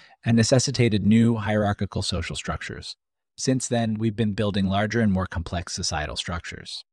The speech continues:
Compelling, but as Harry Thomas pointed out to me on, to me on Twitter, incorrect, Harry suggested that I read The Dawn of Everything, A New History of Humanity by Davids Graeber and Wengrow,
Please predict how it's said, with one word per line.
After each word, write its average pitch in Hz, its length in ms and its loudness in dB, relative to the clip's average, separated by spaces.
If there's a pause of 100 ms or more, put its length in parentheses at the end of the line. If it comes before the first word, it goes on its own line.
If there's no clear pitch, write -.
(140)
Compelling, 117 480 0
but 110 120 0
as 95 120 -2
Harry 98 220 0
Thomas 90 280 -2
pointed 87 260 -4
out 82 140 -4
to 87 80 -10
me 80 80 -6
on, 78 100 -6
to - 100 -14
me 87 100 -6
on 85 140 -6
Twitter, 131 400 0 (220)
incorrect, 101 480 -4 (480)
Harry 156 200 4
suggested 127 540 0
that 113 120 2
I 104 60 6
read 95 220 2
The 98 60 -2
Dawn 87 260 -2
of 98 100 -2
Everything, 104 460 0 (680)
A 101 60 0
New 135 120 4
History 131 360 4
of 107 80 0
Humanity 90 460 0
by 90 160 -2
Davids 85 300 -4
Graeber 90 300 0
and 85 120 -2
Wengrow, 107 500 2